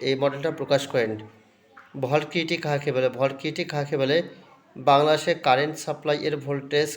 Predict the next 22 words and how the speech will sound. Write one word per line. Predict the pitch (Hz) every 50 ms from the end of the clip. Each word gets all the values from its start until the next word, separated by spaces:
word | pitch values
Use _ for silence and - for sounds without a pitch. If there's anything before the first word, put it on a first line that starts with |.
| -
কত? | - 147 135 - 127 113 110 95
বাংলাদেশে | 92 92 127 123 127 143 147 143 143 -
কারেন্ট | - - 135 131 139 139 139
সাপ্লাই | - - 156 139 139 139 143
এর | 151 147
ভোল্টেজ | 143 135 139 135 135 151 143 - -
কত? | 143 135 - 139 156 180 185 185 - - - - _ _ _ _ _ _ _ _ -
কম্পাঙ্ক | - 143 139 139 139 151 151 156 151 170 165
কাহাকে | 160 160 143 139 135 135 - 139
বলে? | 123 135 143 151
কম্পাঙ্ক | 147 147 135 127 127 127 151 143 143 143 160 160
কাহাকে | 160 151 135 131 135 135 - 147
বলে? | 127 127 127 131 147 180 185 180 - - - - _ _ _ _ _ _ _ -
রোধের | 147 139 147 147 160 170 165
সূত্রটি | 160 - 165 160 160 - 151 160 156
লেখেন। | 147 139 135 - - 143 151 156 147
রোধের | 147 139 139 135 156 160
সূত্রটি | 151 156 - - 147 - - 143 143 139 - 180 190 165
লেখেন। | 147 147 143 - - 147 151 175 196 190 - - - - - _ _ - _ -
আপেক্ষিক | - - 131 - - 170 165 - - 185 180 -
রোধ | 151 156 156 147 - -
কী? | - 151 160 185 220 226 - -